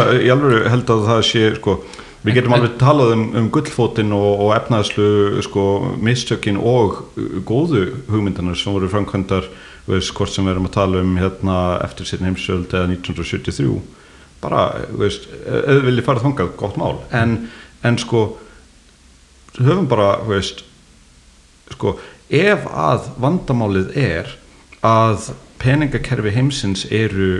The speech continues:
Speaker 1: eru, e-, einhvern hátt ósanngjarn eða röng,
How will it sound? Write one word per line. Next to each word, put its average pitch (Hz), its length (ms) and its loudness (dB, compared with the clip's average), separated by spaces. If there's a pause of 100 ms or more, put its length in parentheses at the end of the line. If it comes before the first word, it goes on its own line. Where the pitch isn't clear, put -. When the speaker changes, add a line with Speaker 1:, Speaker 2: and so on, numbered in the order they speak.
(160)
Speaker 1:
eru, 98 400 -2
e-, 101 300 -4
einhvern 98 400 -2
hátt 95 200 -8
ósanngjarn 113 760 -4
eða 92 180 -2
röng, 127 460 -2